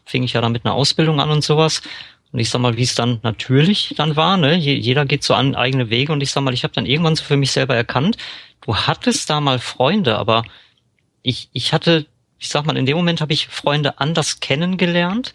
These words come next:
als durch diese Zwangsläufigkeit Schule sozusagen. Ähm,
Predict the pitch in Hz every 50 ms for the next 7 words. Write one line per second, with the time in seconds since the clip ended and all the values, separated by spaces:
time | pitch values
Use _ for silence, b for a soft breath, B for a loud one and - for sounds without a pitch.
0 | B B B B B B B - 139 139 - - - - 139 127 - - 143 131
1 | 135 127 - - - 117 117 - - 135 135 147 139 - 139 - - - 120 117
2 | - - - - 240 226 123 101 107 98 95 - - 113 101 104 104 101 113 131
3 | 196 262 B B B B B B B B B B B B - - - 127 127 131
4 | 131 135 135 135 135 135